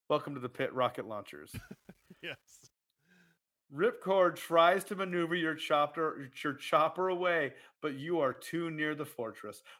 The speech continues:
Speaker 1: The rocket launchers are locked on target. You cannot escape the deadly rocket fire. Your luck has run out. Has it ever kicked in?
Speaker 2: Yeah, <laughs> it's like, when did it start? <laughs>
Speaker 1: <laughs>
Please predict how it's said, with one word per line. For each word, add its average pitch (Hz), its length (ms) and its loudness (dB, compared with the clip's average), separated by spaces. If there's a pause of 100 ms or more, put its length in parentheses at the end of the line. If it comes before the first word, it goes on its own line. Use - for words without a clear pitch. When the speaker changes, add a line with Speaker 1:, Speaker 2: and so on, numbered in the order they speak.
Speaker 1:
The 147 80 2
rocket 165 500 4
launchers 165 460 2
are 135 180 0
locked 135 480 2
on 131 240 0
target. 104 560 -6 (320)
You 123 220 -8
cannot 147 560 2
escape 131 500 -6
the 110 80 -12 (140)
deadly 120 320 -2
rocket 110 420 0
fire. 95 460 -6 (360)
Your 139 160 4
luck 151 440 6
has 139 240 4
run 147 320 2
out. 120 300 0 (120)
Has 185 220 2
it 170 120 2
ever 196 220 4
kicked - 400 2
in? 190 220 8 (260)
Speaker 2:
Yeah, 151 260 4
<laughs> - 40 -6
it's 202 140 4
like, 147 180 4
when 151 160 4
did 175 160 0
it 277 80 4
start? 185 420 2 (1120)
<laughs> - 0 -
Speaker 1:
<laughs> 233 160 4